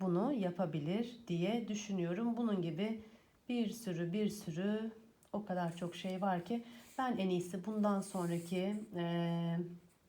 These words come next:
bundan sonraki videomda böyle kolaylıkla yapabileceğiniz, gün içerisinde elinizde zikir ya da tesbihle kolaylıkla yapabileceğiniz bu tarz şeyler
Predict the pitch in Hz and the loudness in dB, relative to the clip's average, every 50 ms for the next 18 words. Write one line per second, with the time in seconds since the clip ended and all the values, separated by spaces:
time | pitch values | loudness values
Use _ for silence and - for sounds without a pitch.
0 | _ _ _ _ - - - - - - - - - - 208 208 208 208 202 185 | _ _ _ _ -20 -20 -20 -20 -20 -20 -20 -16 -8 -2 0 2 4 4 4 4
1 | 175 - 175 170 170 170 170 175 175 175 175 175 - - - - - - - - | 2 0 0 0 0 0 0 0 -2 -2 -2 -4 -12 -16 -20 -20 -20 -20 -10 -4
2 | 214 220 208 165 175 180 170 160 160 165 190 214 226 220 - - - - - - | -2 0 0 2 2 2 4 4 4 4 4 2 2 0 -4 -12 -18 -20 -20 -20
3 | - - - - - - - 208 214 208 190 185 190 185 185 170 - - - 208 | -20 -20 -20 -20 -16 -8 -4 0 2 2 4 4 2 2 0 0 -4 0 2 6
4 | 214 214 214 220 220 226 214 190 175 165 165 170 - 165 - 165 151 156 147 - | 6 6 6 4 2 0 0 2 2 2 0 0 -2 -2 -2 0 0 0 0 0
5 | 156 147 143 156 170 170 170 170 208 226 226 - 170 - - 190 170 160 170 - | 0 0 2 2 2 0 0 0 0 0 0 0 -2 -4 -4 -4 -2 -2 -4 -6
6 | - - 160 156 151 156 156 175 190 185 - - - - - - - _ - - | -6 -4 -2 -2 0 0 0 0 -2 -4 -8 -16 -20 -20 -20 -20 -20 _ -4 -2
7 | 240 226 202 190 185 170 151 175 175 170 175 170 170 - 202 185 170 - - - | 0 0 2 2 2 0 2 0 0 0 0 -2 -2 0 0 0 0 -2 -8 -14
8 | - - - - - - - 175 156 156 170 170 170 185 170 165 170 - - - | -16 -18 -18 -20 -16 -10 -6 -4 -2 0 2 2 4 4 2 2 2 -2 -8 -4
9 | - 185 175 - - - 196 175 - - 175 165 - - - 175 165 160 160 160 | -4 -4 -4 -4 -4 -2 -2 -2 -2 -4 -8 -8 -8 -8 -4 -2 -2 -2 -2 -4
10 | - - - - - - - - - - 196 190 196 196 196 190 196 196 170 165 | -8 -14 -18 -20 -20 -20 -20 -12 -2 2 4 6 8 8 8 6 2 2 0 0
11 | 160 156 - 165 143 135 147 151 151 - 156 156 175 226 277 - - - - - | 0 0 -2 -4 -4 -4 -2 -4 -4 -2 -2 0 0 0 -2 -2 -6 -12 -18 -20
12 | - - - - - 233 233 - 214 185 175 170 - - 180 156 151 151 151 147 | -20 -20 -16 -10 -6 -6 -4 -2 0 0 0 0 -2 -2 0 0 0 0 0 0